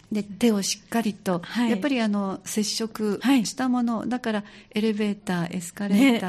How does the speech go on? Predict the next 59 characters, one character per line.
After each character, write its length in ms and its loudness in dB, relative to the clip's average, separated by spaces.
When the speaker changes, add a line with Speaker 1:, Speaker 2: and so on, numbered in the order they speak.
Speaker 1:
ー、 80 -10
Speaker 2:
ね、 40 -18
そ 220 -8
う 80 -2
で 80 0
す 60 -2
ね。 80 -2
Speaker 1:
そ 40 -8
れ 80 0
か 60 0
ら 60 -2
自 120 -2
動 160 -2
販 300 -2
売 240 -2
機、 40 -14
Speaker 2:
は 140 2
い。 180 -2
Speaker 1:
え 100 -6
ー、 60 -10
そ 120 -10
し 100 -10
て、 120 -6
ま 140 -4
あ、 60 -8
エ 120 -2
ー 100 -2
テ 80 -6
ィ 80 -4
ー 60 0
エ 40 2
ム 140 -2
機、 160 0
Speaker 2:
う 20 6
ん、 40 6
う 20 6
ん。 80 2
Speaker 1:
と 80 4
に 100 6
か 120 -6
く 100 -10
不 100 -10
足、 320 -8
不 120 -10
特 260 -4
定 240 -2
多 160 -4
数 240 0
の 140 0
方 340 -2
が 340 0
触 260 -2
る 140 0
と 140 -4
こ 160 -4
ろ 180 -4
を、 140 0
Speaker 2:
は 180 0
い。 140 -2